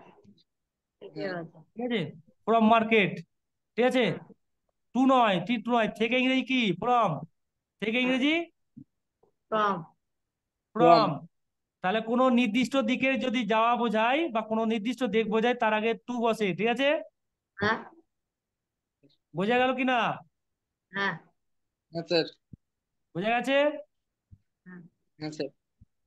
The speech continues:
Speaker 3: আচ্ছা, এরপরে চলে যাব আমরা, টু হয়ে গেল, অফের ব্যবহার যাব। কিসের ব্যবহার?
Speaker 2: অফ।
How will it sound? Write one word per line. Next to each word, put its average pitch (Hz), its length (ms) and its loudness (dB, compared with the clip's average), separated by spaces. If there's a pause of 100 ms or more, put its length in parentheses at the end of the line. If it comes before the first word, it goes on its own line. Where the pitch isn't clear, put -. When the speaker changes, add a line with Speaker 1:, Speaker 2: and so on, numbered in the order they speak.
(220)
Speaker 3:
আচ্ছা, 156 600 0 (400)
এরপরে 226 420 0
চলে 247 180 -2
যাব 247 160 2
আমরা, 254 500 2 (1500)
টু 226 120 -4
হয়ে 247 220 2
গেল, 254 160 2
অফের 247 420 2
ব্যবহার 254 260 2
যাব। 220 240 0
কিসের 220 240 -6
ব্যবহার? 254 420 2 (1040)
Speaker 2:
অফ। 151 320 2